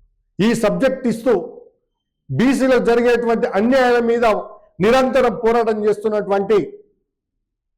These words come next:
రిటైర్డ్ ఐఏఎస్ చిరంజీవులు గారు ఎంతో శ్ర-, శ్రమకోర్చి రోజు పేపర్లో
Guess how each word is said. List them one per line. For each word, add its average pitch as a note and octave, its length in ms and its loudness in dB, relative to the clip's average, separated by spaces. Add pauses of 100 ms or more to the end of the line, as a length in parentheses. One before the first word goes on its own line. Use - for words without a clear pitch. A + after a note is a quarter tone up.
(600)
రిటైర్డ్ A3+ 500 2 (340)
ఐఏఎస్ A3+ 460 2 (420)
చిరంజీవులు B3 580 0
గారు G#3+ 300 2 (500)
ఎంతో B3+ 380 2 (180)
శ్ర-, G#3+ 300 0
శ్రమకోర్చి A3+ 680 0 (480)
రోజు A#3+ 460 2
పేపర్లో A#3 600 0